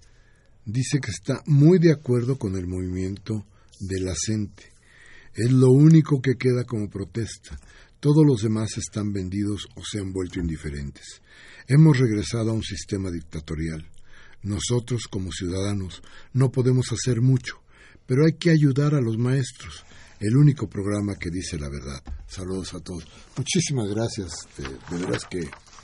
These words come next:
que bueno, se siente uno con ganas de seguir en esto. Fíjese que, efectivamente, lo que estamos viendo hoy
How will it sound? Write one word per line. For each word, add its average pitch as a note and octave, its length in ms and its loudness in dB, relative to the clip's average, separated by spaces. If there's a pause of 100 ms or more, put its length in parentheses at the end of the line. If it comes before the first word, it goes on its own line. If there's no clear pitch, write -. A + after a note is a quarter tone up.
(680)
que E2+ 100 -12
bueno, E2 300 -4 (420)
se - 100 -16
siente B2+ 360 -2
uno B2+ 280 0 (540)
con A#2 160 -4
ganas B2+ 300 2
de G#2 80 -4
seguir A2 340 -2
en A2 140 0
esto. G#2+ 360 -6 (760)
Fíjese D3 360 2
que, A#2 220 -2 (1400)
efectivamente, B2+ 760 2 (720)
lo G#2 100 -8
que - 100 -12
estamos C3+ 380 0
viendo B2+ 380 2
hoy C#3+ 480 2